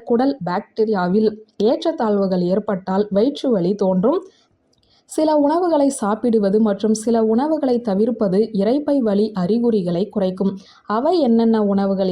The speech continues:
என்பதைத்தான் பார்க்க போகிறோம். முதலில் தயிர். தயிர் நல்ல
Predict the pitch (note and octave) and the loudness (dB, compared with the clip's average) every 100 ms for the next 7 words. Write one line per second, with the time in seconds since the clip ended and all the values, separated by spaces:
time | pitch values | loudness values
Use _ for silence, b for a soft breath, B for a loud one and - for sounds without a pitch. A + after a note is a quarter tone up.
0 | F3+ F#3+ A3 G#3 F#3+ G3 A#3 F#3 F#3+ F#3+ | 0 0 0 -2 -2 -2 -2 -4 -6 -4
1 | F#3+ F#3 B3 D4+ G#3 A#3 G3 G#3 - G3+ | -2 0 -2 0 0 0 0 -2 0 2
2 | G3 G3 B B _ C4+ D4+ F#4 C4 G#3 | 0 -2 B B _ 0 0 0 0 2